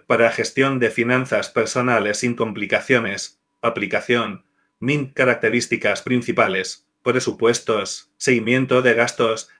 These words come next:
alertas, precio, gratis. Aplicación, na, características principales,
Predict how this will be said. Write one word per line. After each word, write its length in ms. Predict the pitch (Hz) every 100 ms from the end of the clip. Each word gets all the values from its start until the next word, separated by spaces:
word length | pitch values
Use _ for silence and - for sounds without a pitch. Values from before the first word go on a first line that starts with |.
| -
alertas, 540 | 117 123 120 104 -
precio, 540 | - 120 - 104 82 _ _ -
gratis. 400 | 123 113 113 131
Aplicación, 760 | 117 104 101 - 127 110 90 _ _ -
na, 320 | 127 135 -
características 880 | 120 117 117 123 123 110 110 104
principales, 920 | 120 117 104 98 110 95 92 - -